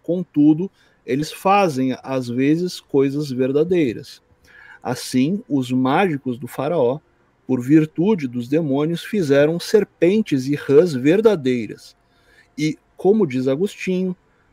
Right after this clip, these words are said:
quando caiu o fogo do céu e de um ímpeto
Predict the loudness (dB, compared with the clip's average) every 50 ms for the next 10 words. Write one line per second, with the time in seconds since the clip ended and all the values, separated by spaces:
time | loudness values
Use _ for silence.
0 | _ _ _ 4 8 8 8 8 4 2 2 2 2 2 4 2 0 -2 -4 -8
1 | -6 2 4 6 6 6 6 4 0 -4 -6 -6 -8 -6 -2 2 2 4 4 2
2 | 0 -2 -6 _ _ _ -6 -6 -6 -4 -2 -2 -2 0 0 0 0 0 0 2
3 | 2 0 0 -2 -4 -6 -4 -6 -12